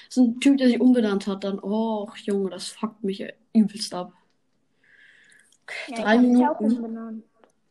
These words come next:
Speaker 1: Ja, aber, nein, aber der Typ fuckt mich aber ab mit seinem Fake-Content.
Speaker 2: Ja, okay. Also so
Speaker 1: Machen wir
Speaker 2: wie
Speaker 1: weiter.
Speaker 2: Max, obwohl sich der Max gebessert hat.
Speaker 1: Ja,
Speaker 2: Ah, ich hab
Speaker 1: naja,
Speaker 2: das
Speaker 1: nicht
Speaker 2: Video
Speaker 1: wirklich
Speaker 2: von
Speaker 1: gebessert
Speaker 2: Rewe
Speaker 1: hat.
Speaker 2: gesehen. Ja, aber ich hab das, ja, okay, mach weiter. Einfach.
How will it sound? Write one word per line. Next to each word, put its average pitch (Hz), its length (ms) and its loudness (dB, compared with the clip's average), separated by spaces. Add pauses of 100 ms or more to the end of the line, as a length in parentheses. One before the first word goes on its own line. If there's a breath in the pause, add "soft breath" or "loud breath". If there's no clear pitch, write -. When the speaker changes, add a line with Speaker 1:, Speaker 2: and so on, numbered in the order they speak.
(800 loud breath)
Speaker 1:
Ja, 233 120 0
aber, 240 220 -4 (300)
nein, 233 400 2
aber 208 260 -6
der 214 300 -10
Typ - 260 -8
fuckt 220 180 -6
mich 202 80 -2
aber 196 160 -2
ab - 120 -8
mit 202 100 -4
seinem 185 180 -6
Fake-Content. 190 960 -6 (580)
Speaker 2:
Ja, 247 140 -14
okay. 247 260 -20 (300)
Also 247 240 -10
so 240 160 -6
Speaker 1:
Machen 254 160 -2
wir 254 60 0
Speaker 2:
wie - 20 -4
Speaker 1:
weiter. 240 300 -2
Speaker 2:
Max, - 240 -20
obwohl 254 340 -6
sich 247 160 -16
der 247 120 -14
Max 240 280 -18
gebessert 240 480 -14
hat. 247 120 -18 (1400 loud breath)
Speaker 1:
Ja, 226 280 -2
Speaker 2:
Ah, 160 120 -6
ich - 80 -2
hab - 100 -6
Speaker 1:
naja, 185 200 -4
Speaker 2:
das 185 80 -4
Speaker 1:
nicht - 80 -10
Speaker 2:
Video 285 120 -2
Speaker 1:
wirklich 285 180 -4
Speaker 2:
von 285 80 -6
Speaker 1:
gebessert 269 400 -2
Speaker 2:
Rewe 262 80 -10
Speaker 1:
hat. 269 100 -8
Speaker 2:
gesehen. 240 380 -10 (200)
Ja, 233 140 -20
aber 220 120 -18
ich - 100 -20
hab - 140 -20
das, - 140 -20 (100)
ja, 208 100 -16
okay, 214 300 -16
mach 214 220 -18
weiter. 233 320 -20 (220)
Einfach. 247 320 -20